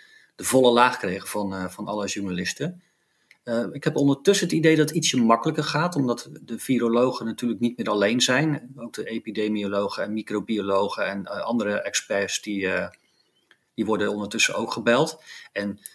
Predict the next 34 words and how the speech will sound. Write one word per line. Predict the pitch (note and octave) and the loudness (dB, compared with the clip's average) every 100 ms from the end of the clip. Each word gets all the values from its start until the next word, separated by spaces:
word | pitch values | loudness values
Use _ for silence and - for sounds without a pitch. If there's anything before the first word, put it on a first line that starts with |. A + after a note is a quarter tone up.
| _ | _
de | F#2+ | 0
focus | - C3+ C#3 B2 | 4 4 4 4
is | A#2+ | 4
ook | A#2+ - | 4 2
een | A2 F2 | -2 2
beetje | B2+ D#3+ D#3 C#3 | 4 4 4 0
van | B2 | 0
het | G#2 | 0
virus | - - A2+ F#2+ - | 0 2 4 2 2
af. | B2 C#3+ - | 2 0 -4
De | A2 G2+ | -6 -6
verhalen | F#2+ G2 G#2+ G#2 G2 | -4 -2 -2 0 -2
zijn | - G2+ G2 | -2 -2 -2
nu | G2+ G2+ | -2 -4
vaak | - G#2 G2+ - | -4 0 0 0
wat | F#2+ - - | -6 -8 2
afgeleid, | A#2 - B2+ A#2 A2+ C3 | 2 4 4 4 6 4
hè. | A#2 | 2
Het, | B2+ C#3 F#2 F2 | -2 -6 -10 -12
het | - - | -12 -8
gaat | F#2 F2 | -6 -6
bijvoorbeeld | F2+ G#2 F2+ F#2+ | -6 -4 -4 -4
over | F#2 - | -6 -4
wat | F#2 G2 | -4 -4
gebeurt | F#2+ G2+ G2+ | -4 -4 -2
er | G2+ | -2
in | G2+ | -4
de | G#2+ | -4
kamer, | - F#2+ E2+ F2+ F#2 F2+ | 0 2 2 0 -4 -6
wat | F2 | -10
gebeurt | - F2+ G2 F2+ | -12 -10 -8 -8
er | - | -8
inderdaad, | F#2+ F#2 F#2+ F2+ F2 | -10 -10 -6 -6 -6
eh, | - F2 | -10 -10